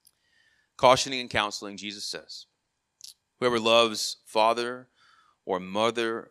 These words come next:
more than me is not worthy of me. Whoever loves son or daughter more than me is not worthy of me. Whoever does not take his cross and follow me is not worthy of me.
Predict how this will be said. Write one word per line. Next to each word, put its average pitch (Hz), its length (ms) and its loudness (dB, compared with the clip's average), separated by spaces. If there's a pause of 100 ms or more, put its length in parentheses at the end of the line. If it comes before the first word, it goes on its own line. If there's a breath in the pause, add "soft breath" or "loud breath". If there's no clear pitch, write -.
more 101 300 -2
than 120 200 -6
me 90 380 -10 (340)
is 104 180 -10
not 95 220 -6
worthy 95 340 -6
of 87 140 -18
me. - 220 -20 (680)
Whoever 113 280 0
loves 101 240 -2
son 131 500 0
or 107 140 -6
daughter 110 400 2
more 110 260 0
than 110 160 -4
me 98 180 -6
is 92 160 -10
not 98 240 -4 (360 soft breath)
worthy 101 500 -6
of - 180 -18
me. 80 360 -20 (880 loud breath)
Whoever 147 260 8
does 127 160 0
not 139 200 4
take 139 180 2
his 123 160 -2
cross 143 400 2
and 120 140 -6
follow 143 340 2
me 117 220 -4
is 110 180 -6
not 113 340 -2
worthy 117 520 -2
of 87 160 -10
me. 95 300 -12